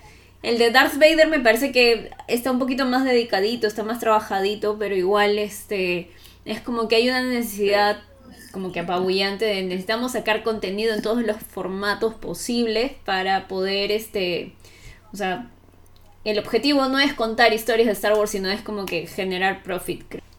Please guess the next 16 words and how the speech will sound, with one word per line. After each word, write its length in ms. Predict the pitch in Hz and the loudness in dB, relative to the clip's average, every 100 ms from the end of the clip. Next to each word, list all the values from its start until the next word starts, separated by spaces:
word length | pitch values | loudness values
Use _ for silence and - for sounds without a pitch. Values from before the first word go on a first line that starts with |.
| - | -2
Y 100 | 240 | 2
eso 100 | 262 | 4
es 60 | 277 | 4
una 160 | 262 | 4
pena, 280 | 254 233 202 | 4 0 0
porque 180 | 190 196 | 0 4
hay 160 | 220 254 | 6 6
un 100 | 277 | 4
montón 640 | 262 240 240 269 269 254 - | 2 2 2 2 2 -2 -4
de 220 | 220 214 | 0 0
historias 480 | 208 - 233 233 247 | 0 0 2 4 4
muy 300 | 254 269 247 | 2 0 -2
chéveres 420 | 269 226 208 214 | 0 2 2 -2
por 160 | - 208 | -4 -6
ser 180 | - | -4
contadas, 600 | - 202 196 202 196 202 | -4 -6 -2 2 4 2